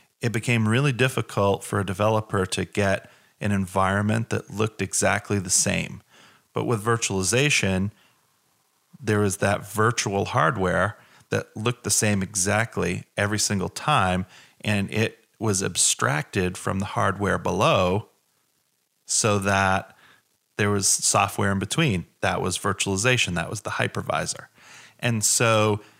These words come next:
they were able to have multiple different virtual machines on their laptop or on their workstation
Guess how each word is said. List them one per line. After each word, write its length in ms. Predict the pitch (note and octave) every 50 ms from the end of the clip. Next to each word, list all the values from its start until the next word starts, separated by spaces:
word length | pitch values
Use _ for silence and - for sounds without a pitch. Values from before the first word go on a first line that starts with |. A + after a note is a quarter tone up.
| _ _ _ _ _ - -
they 340 | - - G#2+ A#2+ B2 C3+ D3+
were 160 | D3+ D3 C3
able 240 | A#2 A2+ A2 A2+ A2+
to 160 | A2+ - A#2 G#2
have 380 | F2+ G2+ G#2 G2+ F#2+ G2 A2
multiple 640 | A2+ A2+ A2+ A#2 B2+ C#3+ D#3 - - - - - B2
different 720 | A2+ A2 G#2+ - A2 A2 - - - G2+ G2+ G2+ G#2 A#2+ B2+ _ _ _ _ _ _ _ -
virtual 540 | - - G#2 G#2 G#2+ - - A2 G#2+ G#2+ G2+
machines 880 | G2 G2 F#2+ - - - F#3+ G#3 D#3 G#2+ G2 G2 F#2+ G2 G#2 G#2+ - - - - - - - - -
on 500 | G#2 G#2 G#2 G#2 G#2 G#2 G#2 G#2+ G#2+ A2 _
their 140 | - A2 G#2+
laptop 760 | A2 B2+ C#3+ D#3 C#3+ - - - F#2 D2 C2 - - - - -
or 260 | - - G2 F#2+ F#2+
on 420 | G2 G2 G2+ G#2 G#2+ G#2 G2+ G#2 - _ - - _ _
their 120 | - G#2 G#2
workstation 840 | G2+ A#2 C#3+ E3+ - - - - G2+ F#2 F2+ - - - - - -